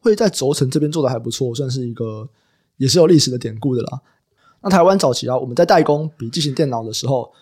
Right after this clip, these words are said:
就因为在发展这个轴承嘛，因为你笔记型电脑它就是折叠的，那当时轴承就发展得比较早。所以虽然啊，三星的折叠手机他们的轴承是用他们当地供应商，但是华为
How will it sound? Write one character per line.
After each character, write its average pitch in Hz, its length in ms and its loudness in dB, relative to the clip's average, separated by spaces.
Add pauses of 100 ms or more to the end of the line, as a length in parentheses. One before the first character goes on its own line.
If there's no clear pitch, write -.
(140)
就 147 160 2
因 143 80 -2
为 143 140 2
在 139 280 4
发 165 200 4
展 123 220 2
这 127 100 -6
个 123 120 0
轴 117 180 -4
承 117 160 -4
嘛， 110 200 -10
因 131 60 -8
为 139 60 -2
你 131 80 -2
笔 123 100 0
记 135 100 -2
型 127 120 0
电 143 100 0
脑 113 100 -4
它 127 120 -4
就 123 100 -2
是 123 140 -2
折 110 220 -6
叠 - 180 -8
的， 120 100 -10 (480)
那 143 80 0
当 156 140 6
时 160 100 2
轴 135 140 -2
承 135 100 -2
就 143 80 0
发 143 140 2
展 139 100 -2
得 107 60 -8
比 110 80 -6
较 120 100 -2
早。 - 320 -8 (380)
所 220 160 6
以 165 140 6
虽 208 280 2
然 139 240 4
啊， - 160 -8
三 190 300 2
星 185 240 -2
的 139 160 2
折 127 240 -4
叠 127 200 -2
手 123 200 -2
机 113 160 -6
他 143 100 4
们 143 80 0
的 127 60 -2
轴 120 180 -2
承 120 160 -4
是 131 180 -2
用 123 160 -2
他 131 120 -4
们 123 120 -6
当 131 200 -2
地 131 120 -2
供 123 200 -4
应 117 100 -8
商， 117 300 -6 (380)
但 156 140 0
是 151 360 -2 (920)
华 143 260 4
为 139 420 6